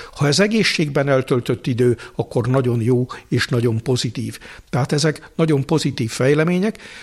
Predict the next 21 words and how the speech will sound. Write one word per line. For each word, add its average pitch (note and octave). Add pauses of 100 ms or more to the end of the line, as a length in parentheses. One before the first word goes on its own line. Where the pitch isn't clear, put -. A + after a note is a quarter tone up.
csak -
összességükben D#3
azzal E3
kell A2+
kalkulálni, F#3
ugye, E3 (420)
hogy C#3
a B2+
későbbi D#3 (280)
munkába C#3+
lépés C3+
miatt A#2+ (380)
később D#3
kezdenek F3
el F#3
járulékot F#3+ (120)
fizetni, F3+ (180)
most -
ugye B2
adónak D3+
hívjuk, F#3